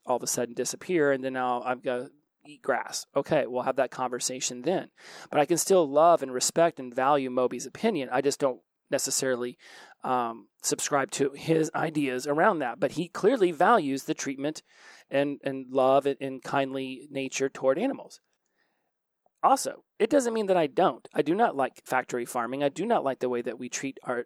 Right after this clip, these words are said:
these animals who eventually become our food. I absolutely think that there should be, um, implementations. Uh, I absolutely believe that there should be rules and behavior practice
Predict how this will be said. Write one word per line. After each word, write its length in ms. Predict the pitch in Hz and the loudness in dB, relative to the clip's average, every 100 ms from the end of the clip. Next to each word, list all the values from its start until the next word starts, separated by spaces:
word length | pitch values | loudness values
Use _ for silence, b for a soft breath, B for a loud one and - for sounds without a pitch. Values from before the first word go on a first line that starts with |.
| - | -8
these 240 | 131 127 | -10 -8
animals 440 | 131 117 113 120 - | -10 -10 -8 -4 0
who 120 | 127 | 0
eventually 380 | 120 123 - 123 | -2 -4 -4 -6
become 320 | 123 120 117 | -6 -8 -6
our 100 | 110 | -8
food. 400 | - 117 117 - B B B B | -10 -8 -8 -8 B B B B
I 120 | 135 | 0
absolutely 540 | 143 160 160 170 233 208 | 2 2 2 0 0 -4
think 240 | - 131 | -6 -8
that 100 | - | -6
there 220 | 135 120 | -6 -6
should 240 | 135 - 131 | -8 -8 -6
be, 280 | 127 123 - _ 135 135 | -8 -10 -14 _ -10 -6
um, 280 | 127 113 127 | -6 -8 -8
implementations. 920 | 139 135 135 123 123 127 120 117 - - b b b - | -8 -6 -6 -6 -6 -6 -8 -10 -14 -16 b b b -10
Uh, 260 | 131 120 117 | -6 -4 -4
I 180 | - 143 - | 0 0 2
absolutely 480 | 147 - 156 143 135 | -2 -2 -4 -2 -4
believe 360 | 127 131 139 | -6 -6 -4
that 120 | 123 | -4
there 120 | 135 127 | -4 -4
should 200 | - 127 | -6 -8
be 180 | 127 180 | -10 -12
rules 560 | 135 135 143 139 131 135 | -4 0 4 4 2 -4
and 100 | 127 | -10
behavior 440 | 131 127 135 131 | -8 -6 -4 -6
practice 440 | - 135 131 127 | -6 -10 -8 -10